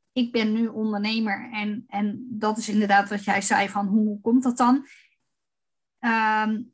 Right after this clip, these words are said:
hoe komt het dat ik dit hele zorgtraject vijf jaar van Stefan heb kunnen trekken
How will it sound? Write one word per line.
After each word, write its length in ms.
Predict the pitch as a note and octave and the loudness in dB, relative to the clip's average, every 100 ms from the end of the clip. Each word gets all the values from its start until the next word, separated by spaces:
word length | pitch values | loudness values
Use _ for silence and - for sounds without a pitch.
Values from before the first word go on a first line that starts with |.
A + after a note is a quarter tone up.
| - | -6
hoe 340 | A3+ C4 D#4 | 2 4 4
komt 300 | - D4+ E4+ | 2 0 0
het 160 | C#4+ A#3+ | -4 -4
dat 200 | A#3+ B3+ | -4 -2
ik 280 | A#3+ - _ | -4 -6 _
dit 300 | G#3+ A3 G#3+ | -6 -6 -4
hele 300 | F#3+ A#3+ C4 | -2 0 2
zorgtraject 760 | G#3+ C4+ C4+ - A#3 G#3 G3 G3 - | 0 0 0 -2 -4 -4 -4 -8 0
vijf 320 | C4 C#4+ D4+ | 2 2 0
jaar 280 | B3 A3+ G#3 | -2 -2 -2
van 180 | G#3+ G#3 | -8 -10
Stefan 500 | - A#3 A3+ G#3+ G#3 | -6 0 0 0 -2
heb 160 | G3+ | -2
kunnen 260 | - G#3 F#3+ | -2 -2 -2
trekken 480 | A3+ A3+ - F#3 | -4 -4 -2 -4